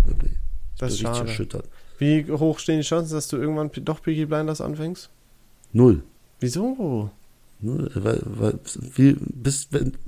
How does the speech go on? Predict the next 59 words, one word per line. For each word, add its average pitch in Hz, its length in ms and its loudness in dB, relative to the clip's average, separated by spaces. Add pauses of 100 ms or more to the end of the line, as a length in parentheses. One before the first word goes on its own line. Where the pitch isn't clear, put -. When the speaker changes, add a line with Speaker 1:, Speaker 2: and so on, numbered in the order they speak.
(180)
Speaker 1:
ernst 226 260 6
sag 175 180 6
ich 131 140 4
dir, 90 160 4
wenn 113 160 6
du 208 160 4
dir 202 160 4
Attack 175 260 2
on 160 120 6
Titan 165 260 4
anguckst, 139 340 -2
guck - 180 -4
ich - 120 -2
mir 120 80 0
diese 110 160 0
Peaky 151 80 2
Speaker 2:
Ah, 151 540 4
Speaker 1:
Blinders - 220 -2
an. 135 60 -2
Speaker 2:
nee, 127 320 -4
dann 110 200 -8
lass 113 180 -6
das 110 140 -8
Speaker 1:
So. 98 140 4
Speaker 2:
sein. 101 360 -6 (180)
Speaker 1:
Gut, 247 380 6
dann 156 240 6
bist 208 220 4
du 185 60 6
auch 175 160 8
stur, 107 280 2
dann 127 140 6
kannst 208 180 4
Speaker 2:
Weißt 170 100 4
Speaker 1:
du 196 40 4
Speaker 2:
du, 190 60 6
Speaker 1:
mich 175 80 6
Speaker 2:
was 160 40 4
Speaker 1:
gar 180 140 6
nicht 170 120 2
kritisieren. 120 540 2
Speaker 2:
Mal 147 80 0
gucken, 165 300 0 (160)
äh, 139 180 0 (100)
weißt 165 220 2
du, 196 60 -2
was 185 140 -2
für 185 80 0
eine 170 100 2
Serie 151 260 0
ich 262 140 -2
mir 202 120 -2
gerade 120 220 0
anguck? 120 460 -8 (440)
Speaker 1:
Mhm. 107 300 -2
Speaker 2:
Shameless. 156 840 0 (520)
Speaker 1:
Oh, 123 600 4
durchgeguckt, - 540 0
beste, 113 340 2